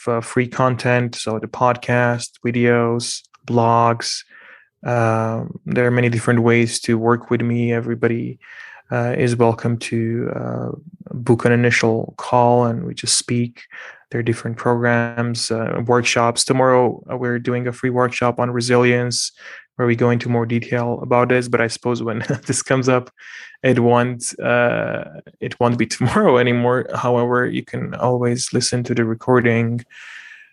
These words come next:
Um, yeah, uh, brand new thought dot com. And, and I love hearing from people, and not just when this resonates, um,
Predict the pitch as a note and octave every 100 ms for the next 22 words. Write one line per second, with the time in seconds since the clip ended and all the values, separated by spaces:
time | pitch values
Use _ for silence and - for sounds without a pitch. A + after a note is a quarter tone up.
0 | _ C3+ B2 B2 B2 B2+ C3+ _ _ _
1 | _ _ _ A#2+ B2+ D#3 C3+ - _ C3+
2 | C3 B2+ B2 C#3 C#3 C3+ C3+ C3+ C#3 C#3
3 | - D3+ C#3+ B2+ D3 D#3+ F3+ F3+ G3 G3
4 | - F#3+ F#3 F3 C3 A#2 A#2 A2+ A#2 C3
5 | C#3 C3+ B2+ - - - - - B2+ B2
6 | A#2+ C3 C3+ C3 B2+ A#2+ - - - _
7 | _ _ _ B2+ B2 A#2+ A#2 B2